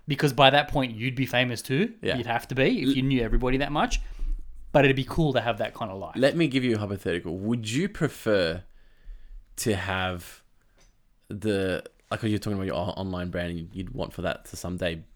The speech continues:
Speaker 2: you know, be something,
Speaker 1: Yeah.
Speaker 2: you know, pretty big. Would you like the fact to be able to have the opportunity to meet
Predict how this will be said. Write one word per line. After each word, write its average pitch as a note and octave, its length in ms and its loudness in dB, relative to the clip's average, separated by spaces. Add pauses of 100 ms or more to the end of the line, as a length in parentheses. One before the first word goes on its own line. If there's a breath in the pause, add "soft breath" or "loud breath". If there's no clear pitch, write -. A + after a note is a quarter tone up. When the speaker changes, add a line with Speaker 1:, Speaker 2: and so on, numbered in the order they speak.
Speaker 2:
you F#2 140 -6
know, - 80 -8
be F#2 140 -6
something, F2 480 -8
Speaker 1:
Yeah. D3 280 -4 (260)
Speaker 2:
you A2 140 -4
know, C#2 200 -4
pretty F#2+ 200 -2
big. E2+ 360 -4 (400 soft breath)
Would A2+ 180 0
you C#3 100 4
like B2 160 4
the A2 80 -4
fact A2 240 0
to A2 40 -2
be G2+ 80 2
able G2+ 120 2
to G2 100 0
have G2 180 -4
the F#2 100 -4
opportunity B2 880 -2
to - 240 -6
meet G2+ 480 -2